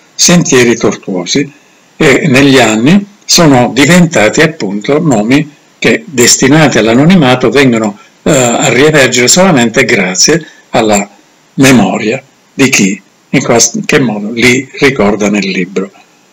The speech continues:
E comunque gente che ha scoperto come nel mondo non esiste innocenza,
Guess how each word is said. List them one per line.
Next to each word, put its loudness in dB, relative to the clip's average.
E -4
comunque 2
gente 2
che -2
ha 2
scoperto -4
come 0
nel 0
mondo -4
non -2
esiste -2
innocenza, -4